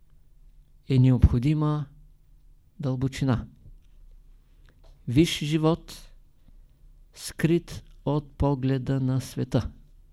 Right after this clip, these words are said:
Просто света да не разбере с какво се занимаваш. В тишината всяко зло умира.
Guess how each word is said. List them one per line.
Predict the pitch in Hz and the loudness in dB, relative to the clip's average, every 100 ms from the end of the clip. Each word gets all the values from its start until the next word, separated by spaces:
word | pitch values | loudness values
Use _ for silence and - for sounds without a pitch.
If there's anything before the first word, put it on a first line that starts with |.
| - _ _ _ _ _ - - - - - - - - - | -20 _ _ _ _ _ -20 -20 -20 -20 -20 -20 -20 -20 -8
Просто | 131 127 135 | -6 -2 -2
света | 127 131 123 143 | -2 -2 0 0
да | 143 | 0
не | 139 | 0
разбере | 135 127 120 127 151 151 - - _ | 0 0 0 2 0 -4 -12 -20 _
с | - - - | -12 -10 -8
какво | 117 104 123 | -8 -8 -10
се | 127 123 | -8 -6
занимаваш. | 113 117 117 113 - 110 - - - - - - - - - - - - - - - - - - - - - - - - | -4 -4 -4 -6 -8 -12 -16 -20 -20 -20 -20 -20 -20 -20 -20 -20 -20 -20 -20 -20 -20 -20 -20 -20 -20 -20 -20 -20 -20 -18
В | - | -6
тишината | - 123 131 160 165 165 170 - - - - - - - _ - - _ - - _ _ - - - | -4 0 2 2 0 0 -2 -4 -10 -20 -20 -20 -20 -20 _ -20 -20 _ -20 -20 _ _ -20 -20 -16
всяко | - - 156 - 156 | -6 -2 -2 -2 -4
зло | 135 135 143 151 - - | -2 0 0 -2 -8 -4
умира. | 135 147 151 98 | 0 2 2 0